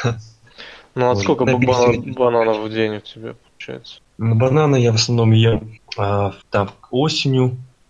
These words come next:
Speaker 1: в конце осени, зимой. Сейчас их не ем. А так я их много съедал. Я, например, возьму там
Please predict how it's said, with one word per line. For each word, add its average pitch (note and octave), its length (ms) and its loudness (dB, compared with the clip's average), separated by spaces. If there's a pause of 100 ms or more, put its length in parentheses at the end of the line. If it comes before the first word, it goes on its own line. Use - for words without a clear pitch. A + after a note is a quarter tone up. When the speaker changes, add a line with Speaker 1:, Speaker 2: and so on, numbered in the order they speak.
Speaker 1:
в - 20 -20
конце G#2+ 280 -4
осени, G2 560 -4
зимой. A2 520 -2 (300)
Сейчас - 280 -4
их A2 120 -8
не G#2 140 0
ем. F#2 260 -8 (160)
А G2+ 100 -8
так B2+ 600 -4
я A2 160 -4
их G#2 140 -4
много G2 280 2
съедал. F2+ 600 -4 (260)
Я, G#2 80 -8
например, G#2 520 -2 (640)
возьму G#2 580 0
там G2+ 720 -4